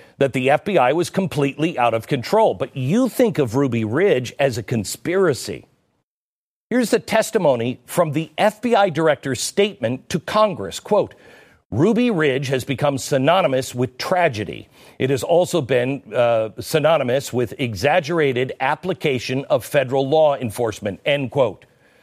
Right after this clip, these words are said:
But despite that seeming unanimous self-reflection from our government at the time, the most ho-, high-profile event in recent history that showed us just really how out of control things were getting commenced just a few months later,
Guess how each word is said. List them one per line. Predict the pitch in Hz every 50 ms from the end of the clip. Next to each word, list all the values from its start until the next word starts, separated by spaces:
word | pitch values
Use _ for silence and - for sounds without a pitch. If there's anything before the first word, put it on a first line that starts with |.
| _ _ _ _ _ _ _
But | - 156 -
despite | - 170 151 - - - 214 214 247 247 233 -
that | 220 202 185 -
seeming | - - 202 202 196 185 180 175 175 - -
unanimous | 127 135 156 147 139 139 151 185 226 254 262 262 254 226 -
self-reflection | - - - 233 233 254 208 - - 247 247 - - - - 247 226 - - - - 127 110 113 127
from | 113 - 156 147 143
our | 139 135 127
government | 113 190 226 202 175 139 113 101 101 98
at | 113 104
the | - 117
time, | - 123 113 110 110 120 165 175 - - _ - - - _ _ _ _ _ _ _ _ -
the | 156
most | 185 202 233 240 - - -
ho-, | - - - - 254 247 - -
high-profile | - 147 208 226 277 269 214 - - 208 175 139 - - 139 123 123 113 113 117
event | 113 104 127 117 113 104
in | 120 113 107
recent | 107 117 117 110 - 127 120 95
history | 80 107 113 107 - - 143 170 208 185 - _ _ _ _ _ _ _ _ _ _
that | 147 165 147
showed | - - 220 214 208
us | 175 -
just | - - 226 233 180 - - _
really | - 139 180 247 285 302 311 320 294 262 196 135
how | 104 131 156 147 143
out | 143 135 139
of | 131 113 -
control | 135 120 110 - 139 120
things | - 156 139 127 110 120
were | 123 113
getting | 101 - 143 165 214 226 214 - - - - - _
commenced | - 202 208 208 220 233 233 175 - -
just | 156 202 208 - - -
a | 226
few | - - 160 143
months | 139 151 165 185 175 - 214
later, | 247 254 254 196 139 87 -